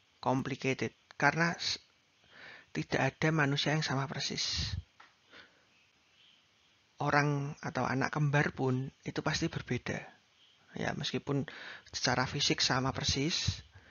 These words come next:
tetapi secara psikologis, kebiasaannya, eh, keputusannya dan semuanya itu berbeda.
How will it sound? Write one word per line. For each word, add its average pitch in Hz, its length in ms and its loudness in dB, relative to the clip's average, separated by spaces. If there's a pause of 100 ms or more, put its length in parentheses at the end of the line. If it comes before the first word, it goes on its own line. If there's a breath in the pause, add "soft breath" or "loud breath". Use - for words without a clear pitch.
(560 loud breath)
tetapi 131 320 -2
secara 123 760 0 (540)
psikologis, - 1400 -4
kebiasaannya, 123 1040 0 (1120 loud breath)
eh, - 1000 -4 (380)
keputusannya - 680 -2
dan 139 120 -2
semuanya 131 440 2
itu 165 100 -2
berbeda. - 480 -4